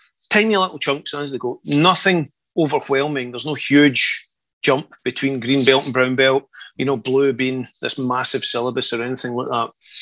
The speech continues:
And giving them that responsibility, giving them that capability to, you know, take on board their own learning and their own development, I think that works really well.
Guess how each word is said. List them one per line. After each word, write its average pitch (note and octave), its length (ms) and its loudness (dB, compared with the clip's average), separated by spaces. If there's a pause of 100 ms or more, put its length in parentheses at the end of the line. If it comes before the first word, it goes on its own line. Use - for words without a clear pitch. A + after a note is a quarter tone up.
(800)
And C#3 420 4 (1120)
giving G3 280 6
them E3 120 6
that D3 180 6
responsibility, C3 680 2
giving D#3+ 260 0
them C3+ 140 -4
that B2+ 240 -2 (520)
capability B2+ 600 -4
to, A#2+ 300 -6 (1600)
you C#3+ 120 -2
know, C3+ 180 -2 (100)
take D#3 240 2
on C3 120 2
board C3 220 2
their C3 120 0
own C3+ 160 0
learning C3+ 480 -2
and B2+ 240 -8
their A#2+ 120 -4
own B2+ 100 0
development, B2+ 560 -2 (160)
I D#3 100 4
think D#3 240 2
that C3 180 2
works C#3 280 -4
really C3 240 -2
well. B2+ 320 -2